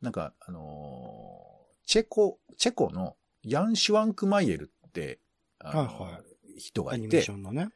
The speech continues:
Speaker 2: うん。
Speaker 1: そうそうそう。あの、コマ撮りのアニメとかを、と、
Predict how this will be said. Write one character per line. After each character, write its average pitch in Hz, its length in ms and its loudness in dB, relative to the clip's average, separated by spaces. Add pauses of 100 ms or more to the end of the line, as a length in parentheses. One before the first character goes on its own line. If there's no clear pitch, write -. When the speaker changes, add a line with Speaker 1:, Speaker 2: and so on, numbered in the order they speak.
Speaker 2:
う 92 40 -10
ん。 78 280 -12
Speaker 1:
そ - 240 -8
う 85 60 -6
そ - 160 -14
う 73 60 -16
そ - 180 -14
う。 - 100 -18
あ - 100 -16
の、 71 120 -14
コ - 180 -2
マ 143 160 6
撮 160 140 4
り 151 140 0
の 147 240 2
ア 127 80 4
ニ 127 140 2
メ 127 120 0
と 117 140 0
か 82 340 -2 (200)
を、 82 280 -16 (260)
と、 90 180 -4